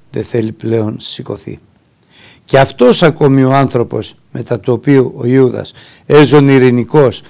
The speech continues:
επί τον οποίον ήλπισα, ως έτρωγε τον άρτο μου, εσήκωσε κατ' εμέ πτέρναν». Και τώρα έρχεται ο Χριστός. «Αλλά εσύ, Κύριε, ελέησόν με και ανώστησόν με και θέλω να το αποδώσεις σε αυτούς.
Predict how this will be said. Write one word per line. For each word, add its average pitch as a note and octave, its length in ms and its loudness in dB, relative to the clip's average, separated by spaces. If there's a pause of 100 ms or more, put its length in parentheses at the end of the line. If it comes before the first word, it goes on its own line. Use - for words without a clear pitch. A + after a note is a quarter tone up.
(300)
επί A#2+ 160 -6
τον C3 200 2
οποίον B2+ 340 2
ήλπισα, C#3+ 600 0 (260)
ως - 320 -2
έτρωγε C3+ 380 2
τον B2 220 -4
άρτο C#3+ 280 -2
μου, G3 140 -6 (240)
εσήκωσε F3+ 960 0 (420)
κατ' B2+ 220 -4
εμέ B2+ 240 0
πτέρναν». G#2 520 -8 (1040)
Και - 120 -20
τώρα E2 260 -4
έρχεται A#2+ 300 -8
ο - 20 -12
Χριστός. - 600 -18 (400)
«Αλλά G#2+ 240 -2
εσύ, A2 260 -6
Κύριε, A#2+ 360 -4
ελέησόν A2 560 -4
με D3+ 220 -8 (340)
και - 140 -12
ανώστησόν G#2+ 720 -10
με A2 180 -10 (380)
και - 120 -18
θέλω G#2+ 200 -8
να G#2+ 80 -8
το G#2 100 -12
αποδώσεις G#2 460 -12
σε - 100 -14
αυτούς. - 480 -20